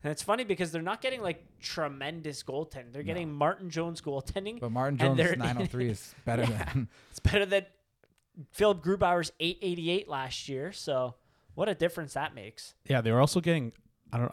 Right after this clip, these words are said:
Speaker 3: know, was it P D O bomb maybe last year? I, I can't remember.
Speaker 1: Because of their goaltending.
Speaker 3: Yeah.
Speaker 1: The goaltending couldn't stop a puck.
Speaker 3: I think it was also,
Speaker 1: Chris
Speaker 3: like,
Speaker 1: Driedger, and they had ten million dollars worth of goalies,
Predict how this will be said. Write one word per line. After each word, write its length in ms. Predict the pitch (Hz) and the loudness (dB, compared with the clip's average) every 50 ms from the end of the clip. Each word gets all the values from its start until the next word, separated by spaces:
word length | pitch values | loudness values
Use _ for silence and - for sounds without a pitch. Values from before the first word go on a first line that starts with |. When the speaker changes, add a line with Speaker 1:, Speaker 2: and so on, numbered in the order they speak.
| - | -2
Speaker 3:
know, 120 | - 113 120 | -4 -2 0
was 140 | 117 117 117 | 0 0 0
it 80 | 117 - | -2 -2
P 160 | - - 123 | -4 -2 -2
D 120 | 113 110 | 0 2
O 120 | 107 110 113 | 2 2 4
bomb 280 | 117 127 135 147 147 | 4 4 4 4 2
maybe 240 | 143 147 151 147 151 | 0 0 -2 -2 -2
last 320 | 151 76 76 147 135 - - | 0 0 0 -2 -2 -4 -4
year? 100 | 92 82 | -2 -2
I, 60 | 107 113 - - | -2 -4 -4 -6
I 60 | 117 | -6
can't 200 | - - 135 127 | -4 -2 0 0
remember. 180 | 117 113 110 135 | 2 2 4 4
Speaker 1:
Because 220 | 139 156 156 156 | 2 2 2 0
of 100 | 180 170 | -2 0
their 100 | 170 190 | 0 2
goaltending. 500 | 170 190 240 330 359 - 226 196 117 - | 4 4 4 4 4 2 2 2 2 0
Speaker 3:
Yeah. 40 | 139 143 | 0 -2
Speaker 1:
The 80 | 151 165 | -2 0
goaltending 480 | 160 208 262 - - 262 233 233 220 - | 2 2 2 2 2 -2 -2 -4 -2 0
couldn't 180 | - 220 214 | 0 0 0
stop 260 | - - 226 214 - | -2 -2 -2 -2 -2
a 60 | 220 202 | -2 -2
puck. 300 | - 277 311 320 165 - | -2 0 0 -2 -2 -2
Speaker 3:
I 60 | - 120 | 0 2
think 160 | 131 175 190 | 2 4 6
it 40 | 180 | 8
was 100 | 143 143 | 8 8
also, 220 | 147 139 - 123 | 8 8 8 6
Speaker 1:
Chris 120 | 113 - | 4 4
Speaker 3:
like, 80 | 104 - | 4 2
Speaker 1:
Driedger, 460 | 135 160 214 277 302 254 269 233 196 185 | 2 2 2 2 2 2 4 4 4 2
and 160 | 175 175 175 - _ - | 0 -4 -8 -12 _ 0
they 180 | 160 208 302 | 2 2 2
had 260 | 330 330 311 - - | 2 0 0 -2 -2
ten 240 | - - 233 233 240 | -2 -2 -2 -2 -2
million 280 | 233 233 226 214 196 185 | -2 -4 -4 -2 0 2
dollars 260 | 170 165 185 190 170 | 2 2 2 2 -2
worth 140 | 196 196 - | -6 -10 -10
of 60 | 160 | -8
goalies, 400 | 147 139 143 156 185 262 320 - | -6 -4 -2 -2 -2 -4 -6 -8